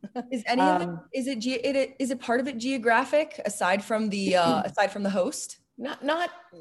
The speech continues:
Speaker 1: not significantly, especially at the top part of the bracket. Our, our real focus, um, I think, you know, when, when, when we're, when we're filling in some of the bottom lines of the brackets, we do,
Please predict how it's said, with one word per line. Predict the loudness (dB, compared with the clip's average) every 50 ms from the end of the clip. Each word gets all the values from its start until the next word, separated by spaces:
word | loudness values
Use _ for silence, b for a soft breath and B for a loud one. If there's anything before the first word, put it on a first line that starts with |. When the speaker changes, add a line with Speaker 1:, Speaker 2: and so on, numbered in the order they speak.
| -18 -18 -8 -2
Speaker 1:
not | 0 0 0 0 -2 -6
significantly, | -6 -4 -4 -2 0 2 2 2 2 2 2 0 -2 -2 -4 -4 -2 0 0 2 2
especially | 0 -2 -4 0 2 2 2 2 2 0 0 2 4 4
at | 2 2 -2
the | -6
top | -8 -8 -4 0 0 0 0 0 -4 -6
part | -2 0 0 2 2
of | 0 0 0 -2
the | -4
bracket. | -2 2 4 4 4 4 2 -2 -6 -8 -8 -2
Our, | 0 2 4 4 4 2 2
our | 2 4 4 2
real | 2 0 2 4 4 4 4
focus, | 2 0 2 2 2 2 2 0 -2 -2 -4 -6 -14 -18 -20 _ _ _ _ _ _ _ -4
um, | -4 -2 0
I | -2 -2
think, | 0 -2 -2 0
you | 2 4
know, | 4 4
when, | 6 4 4 4 2
when, | 2 0 0 0 -2
when | 0 0 2 2 2 0
we're, | 0 2 2 0 0
when | 0 0 0 0 0 0
we're | -2 -2
filling | -2 0 2 2 2 2 0 -2
in | -2 -4
some | -4 -4 -2 -2 0
of | 2
the | 2 2
bottom | 2 4 4 4 6 6 4 4 2
lines | 0 -2 -2 -2 -2 -2 -4 -6 -8 -10 -14 -20 _ _ _ _ _ _ _ 0
of | 4 4 4 4 2 0
the | -2 -2
brackets, | 0 2 4 4 4 2 2 0 -4 -6 -4 -4
we | -2 -2 -2
do, | -2 -2 -2 -2 -2